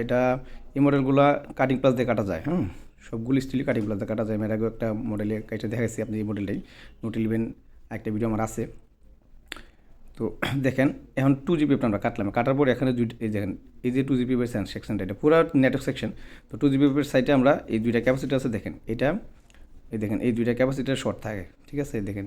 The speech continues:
যেই শর্ট হয়েছে এই দুইটা ক্যাপাসিটার শর্ট আছে, একটু ভালোভাবে খেয়াল করে দেখেন যে এই দুইটা ক্যাপাসিটার শর্ট আছে, আমাদের দুই দিকে গ্রাউন্ড দেখাচ্ছে, হ্যাঁ। তো আমরা exactly বুঝবো কীভাবে যে এটা আসলে কি টু জি পি এফ টা শর্ট হয়েছে না অডিও সেকশনটা শর্ট হইতে পারে, অন্য কোনো শর্ট হইতে পারে, অন্য কোনো পার্টস ক্যাপাসিটার শর্ট হইতে পারে, তাই না?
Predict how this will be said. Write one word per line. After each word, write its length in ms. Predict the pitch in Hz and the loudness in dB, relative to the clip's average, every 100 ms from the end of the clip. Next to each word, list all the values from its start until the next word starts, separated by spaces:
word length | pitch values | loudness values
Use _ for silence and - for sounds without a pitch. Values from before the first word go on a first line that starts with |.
| 104 | -4
যেই 100 | 117 | -4
শর্ট 140 | 131 135 | -4 -4
হয়েছে 140 | 135 123 | -4 -2
এই 60 | 113 | -2
দুইটা 180 | 104 107 | -2 -2
ক্যাপাসিটার 300 | 113 117 110 | -2 -2 -4
শর্ট 120 | 104 92 | -6 -8
আছে, 120 | - - _ - - _ _ _ - - - - - | -10 -16 _ -20 -20 _ _ _ -20 -20 -18 -16 -12
একটু 120 | 110 107 | -8 -2
ভালোভাবে 180 | 107 117 | -2 0
খেয়াল 140 | 120 120 | -2 0
করে 120 | 120 110 | -2 -2
দেখেন 160 | - 190 | -6 -6
যে 60 | 131 | -4
এই 40 | 110 | -2
দুইটা 140 | 107 107 | -2 -2
ক্যাপাসিটার 320 | 113 123 127 | -2 -4 -4
শর্ট 140 | 113 104 | -4 -4
আছে, 100 | 98 123 | -4 -2
আমাদের 200 | 101 104 | -2 -2
দুই 100 | 113 113 | -2 0
দিকে 120 | 127 113 | 0 -2
গ্রাউন্ড 180 | 101 92 | -2 -4
দেখাচ্ছে, 240 | 90 - 120 | -8 -8 -2
হ্যাঁ। 120 | 190 107 - - - _ - - - | -2 -2 -10 -20 -20 _ -20 -20 -10
তো 60 | 131 110 | -2 2
আমরা 180 | 117 131 120 131 - - - - 135 | 6 6 6 4 -10 -16 -18 0 2
exactly 260 | 147 165 135 | 4 4 6
বুঝবো 200 | 151 143 151 | 4 6 8
কীভাবে 200 | 147 127 | 8 8
যে 60 | 135 127 | 6 4
এটা 120 | - 123 | 4 2
আসলে 180 | - 151 | 4 4
কি 60 | 160 | 4
টু 40 | 165 | 2
জি 60 | 156 | 0
পি 40 | 175 | -2
এফ 60 | 185 | -2
টা 60 | - | -2
শর্ট 120 | 185 196 | 0 0
হয়েছে 140 | 196 151 | 4 6
না 60 | 123 120 | 6 6
অডিও 160 | 143 143 | 4 2
সেকশনটা 300 | - 131 139 | -2 0 4
শর্ট 120 | 143 131 | 4 6
হইতে 100 | 139 | 4
পারে, 120 | 131 | 6
অন্য 80 | 160 214 | 6 8
কোনো 80 | 214 | 6
শর্ট 320 | 190 - 151 151 | 6 4 4 6
হইতে 120 | 135 | 6
পারে, 60 | 123 | 6
অন্য 80 | 131 147 | 6 6
কোনো 80 | 147 | 6
পার্টস 140 | 143 - | 4 2
ক্যাপাসিটার 400 | 139 135 151 156 | 0 2 0 0
শর্ট 100 | 160 135 | 2 2
হইতে 120 | 113 | 2
পারে, 100 | 101 | 2
তাই 80 | 139 | 2
না? 60 | 160 | 2